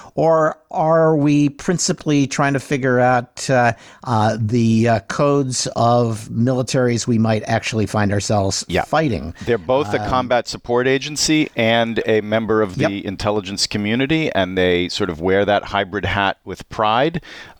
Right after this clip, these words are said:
Speaker 2: Uh, but it does lead to some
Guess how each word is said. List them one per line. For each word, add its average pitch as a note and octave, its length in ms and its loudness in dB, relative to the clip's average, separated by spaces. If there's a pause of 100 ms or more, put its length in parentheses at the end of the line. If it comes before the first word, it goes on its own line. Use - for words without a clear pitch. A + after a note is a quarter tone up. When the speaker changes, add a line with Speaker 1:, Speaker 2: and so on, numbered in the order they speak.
Speaker 2:
Uh, F#2 560 2
but F#2 320 -4
it G#2 340 -8
does F#2+ 300 -2
lead G2+ 280 -2
to G2+ 140 -2
some G2 420 -2